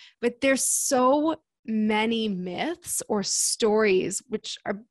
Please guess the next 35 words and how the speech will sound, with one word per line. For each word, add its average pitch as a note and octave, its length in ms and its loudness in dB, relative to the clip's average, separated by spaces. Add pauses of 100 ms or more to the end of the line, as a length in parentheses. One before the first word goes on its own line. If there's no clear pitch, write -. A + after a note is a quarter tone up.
(120)
is A#3 100 -2
another C#4+ 260 2
word C#4 140 2
for B3 140 -4
beliefs. G3+ 720 -2 (340)
Uh, G3 420 2
there's A#3+ 320 2
beliefs C4 640 0
around G#3 520 0
our A3 120 0
work A3+ 460 -2 (300)
shouldn't D#4 420 2
be D#4 140 4
well D4 180 2
compensated B3 1000 -2 (100)
as A3 220 0
nonprofits, A#3+ 1040 -2 (260)
you A3 100 -2
know, G3+ 200 4
and A#3 260 2
so, G#3+ 500 2 (380)
um, G3 600 -2 (160)
that A#3+ 280 2
we A#3 240 2
are A3+ 220 2
begging, F#3 480 -4
and G#3+ 120 2
no E4+ 120 4
one - 180 -2
wants - 300 -6
to F3+ 160 -4 (160)
beg. A3+ 600 -2
Like, G3 380 -2
that's B3 380 -2
not, G3+ 480 2